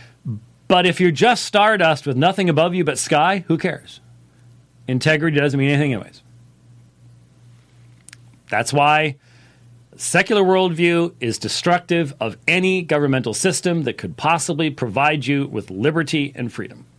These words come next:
Can't do it. Can't and won't. Can't and won't. Now, since we were together last,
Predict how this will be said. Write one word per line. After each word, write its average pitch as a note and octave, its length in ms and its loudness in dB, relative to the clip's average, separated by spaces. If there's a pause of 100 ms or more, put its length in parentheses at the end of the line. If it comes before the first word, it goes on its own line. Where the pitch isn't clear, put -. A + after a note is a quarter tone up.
(1800)
Can't F3 240 0
do F#3 80 2
it. - 120 -6 (1160)
Can't F#3 340 0
and C#3 140 0
won't. D#3+ 200 0 (1000)
Can't C#3+ 260 0
and A2+ 100 -2
won't. - 180 -8 (1300)
Now, G#3+ 240 2 (460)
since - 600 0
we A3 200 0
were G3+ 180 4
together D3+ 560 0
last, B2 540 -2